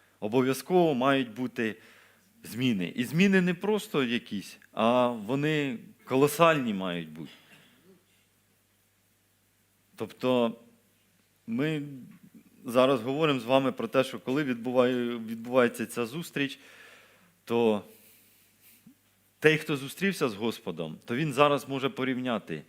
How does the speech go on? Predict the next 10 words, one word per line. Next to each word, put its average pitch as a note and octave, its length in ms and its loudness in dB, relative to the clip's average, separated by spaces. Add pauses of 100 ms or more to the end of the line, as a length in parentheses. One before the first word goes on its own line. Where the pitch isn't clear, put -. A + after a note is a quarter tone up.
(400)
своє A2+ 500 0 (840)
теперішнє D#3+ 600 2
життя C3+ 560 -2 (580)
і A2+ 640 -2 (640)
те, A#2 120 0
яке A#2 260 -2
було. G#2+ 360 -4 (680)
Чи C3+ 340 4
відбулися C3+ 720 0
зміни? G#2 500 -2